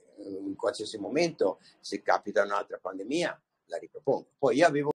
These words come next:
il mi-, il mio business, la mia attività in, in, eh, in, in, a New York. Vivevo con mio figlio, cosa faccio? Lascio mio figlio che vuole rimanere a New York e vado in Florida a fare che?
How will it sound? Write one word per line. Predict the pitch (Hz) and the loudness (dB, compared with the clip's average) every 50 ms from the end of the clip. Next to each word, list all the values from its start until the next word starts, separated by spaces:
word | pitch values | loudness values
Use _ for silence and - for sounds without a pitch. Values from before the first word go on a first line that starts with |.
| - 143 | -2 -4
il | 139 | -4
mi-, | 135 135 127 - | -4 -6 -8 -10
il | 143 131 | -8 -6
mio | 131 139 135 127 | -4 -4 -6 -4
business, | - 147 143 120 - 113 104 101 - 113 | -4 -4 -4 -6 -6 -12 -14 -12 -10 -6
la | 110 104 | -4 -4
mia | 110 127 131 | -4 -2 -4
attività | 127 - - 120 101 104 101 - 131 135 135 - _ _ _ _ _ _ _ _ _ _ _ - | -6 -6 -6 -14 -16 -8 2 6 6 6 6 4 _ _ _ _ _ _ _ _ _ _ _ -2
in, | 117 117 113 107 104 - | 2 2 2 0 -2 -8
in, | - 120 113 110 107 | -6 -4 -2 -2 0
eh, | 104 104 101 98 - _ | 0 0 0 -2 -4 _
in, | - 101 98 92 - | -8 -8 -8 -8 -8
in, | - 104 | -6 -4
a | 104 104 | -4 -4
New | 101 101 | -4 -4
York. | 92 82 76 - - - - - _ - | -8 -8 -8 -8 -10 -12 -16 -20 _ -12
Vivevo | 95 101 101 110 135 151 | -10 -6 0 4 4 4
con | - - 147 135 | 6 6 4 4
mio | 135 135 | 4 -4
figlio, | - - 107 95 78 82 95 - | -6 -8 -12 -12 -8 -8 -6 -2
cosa | - 127 123 151 | -2 0 0 0
faccio? | 143 - 87 87 - - - 92 | 0 0 -2 -4 -4 -12 -12 -6
Lascio | 90 110 117 113 - - 135 127 | 0 2 2 2 2 -2 -6 -6
mio | 127 120 | -6 -6
figlio | 117 - 143 135 123 123 123 117 | -4 -2 -2 -2 0 0 -2 -2
che | - 117 | -4 -4
vuole | 107 113 113 113 | -2 -2 -2 -2
rimanere | 117 110 110 113 117 113 120 | -2 -6 -4 0 2 2 2
a | 113 | 2
New | 110 107 | 0 0
York | 110 123 143 156 151 151 - | 2 4 6 6 4 2 -4
e | 117 | -2
vado | 117 113 110 113 | -2 -2 -2 -2
in | 107 | -8
Florida | - - 147 135 127 113 104 101 104 | -6 -2 0 0 0 0 -2 -4 -4
a | 98 - | -4 -2
fare | - 110 113 120 117 | -4 -4 -4 -4 -6
che? | - 92 80 | -10 -14 -20